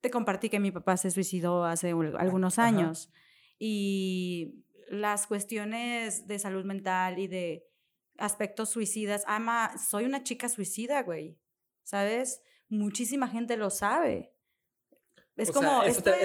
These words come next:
Speaker 2: eso te
Speaker 1: muy
Speaker 2: pudo
Speaker 1: in-
Speaker 2: haber afectado fuerte para
Speaker 1: Claro,
Speaker 2: llegar a eso.
Speaker 1: claro, por supuesto que sí.
Speaker 2: ¿Y le comentaste o supo algo?
Speaker 1: Claro.
Speaker 2: ¿Qué fue lo que,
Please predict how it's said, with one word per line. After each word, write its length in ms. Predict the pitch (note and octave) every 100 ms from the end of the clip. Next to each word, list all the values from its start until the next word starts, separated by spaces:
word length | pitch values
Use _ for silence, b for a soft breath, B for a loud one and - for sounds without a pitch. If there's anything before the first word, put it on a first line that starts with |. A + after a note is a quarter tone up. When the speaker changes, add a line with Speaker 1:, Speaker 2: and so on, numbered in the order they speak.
| F3
Speaker 2:
eso 80 | E4
te 60 |
Speaker 1:
muy 80 | D4
Speaker 2:
pudo 80 | G3+
Speaker 1:
in- 60 | A3
Speaker 2:
haber 200 | G#3 G3
afectado 800 | F#3+ - F3+ - F#3 F#3 F#3 E3+
fuerte 400 | C4+ C4+ C4+ D#4+ F#4
para 140 | F#4+ F4+
Speaker 1:
Claro, 60 | D#4
Speaker 2:
llegar 420 | C4 A#3+ A3 F#3
a 80 | E3
eso. 280 | E3+ C#3 -
Speaker 1:
claro, 1040 | B3+ C4 D4+ F#4 G#4+ F#4 D#4 B3+ G#3+ F#3+ A3
por 140 | C#4+
supuesto 640 | - C4+ C#4+ D#4+ G#4+ -
que 140 | G4 C4
sí. 480 | - G#3 E3+ D#3+ - _ _ _ _ _
Speaker 2:
¿Y 80 | E3+
le 100 | D#3+
comentaste 580 | D#3 D3+ D#3 D#3 - E3+
o 80 |
supo 320 | D#3 D#3 C#3+ D4+
algo? 120 | D#4
Speaker 1:
Claro. 760 | F4 A#4+ A4+ D#4+ C4 A3+ G3 F#3
Speaker 2:
¿Qué 100 | D3+
fue 140 | E3
lo 80 | D3+
que, 120 | D3